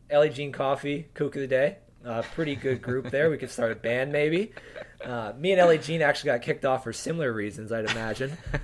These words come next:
But anyway, Kook of the Day,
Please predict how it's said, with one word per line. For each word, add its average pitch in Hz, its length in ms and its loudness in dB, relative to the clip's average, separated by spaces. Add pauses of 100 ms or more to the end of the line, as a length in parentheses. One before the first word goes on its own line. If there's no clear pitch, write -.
(120)
But 127 440 0 (1500)
anyway, 175 720 4
Kook 320 280 0
of 294 100 2
the 247 80 4
Day, 170 580 8